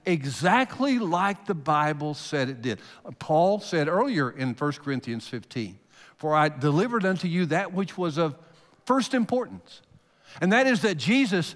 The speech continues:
died for our sins." He died, physically died for our sins according to the Scriptures.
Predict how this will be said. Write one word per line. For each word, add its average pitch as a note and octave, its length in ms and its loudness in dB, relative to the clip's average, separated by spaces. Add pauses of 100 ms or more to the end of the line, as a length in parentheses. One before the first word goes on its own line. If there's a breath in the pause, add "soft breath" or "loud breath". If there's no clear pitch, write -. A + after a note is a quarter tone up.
(340 loud breath)
died B3 720 6
for B3+ 260 2
our A3+ 220 4
sins." E3 680 -2 (120)
He B3+ 200 2
died, A3+ 480 2
physically F3+ 580 0 (280 loud breath)
died A3 340 6
for A3 120 0
our G#3+ 160 4
sins F3 340 0
according F#3+ 440 -2
to G#3 80 -2
the G3 100 -4
Scriptures. C#3+ 580 -4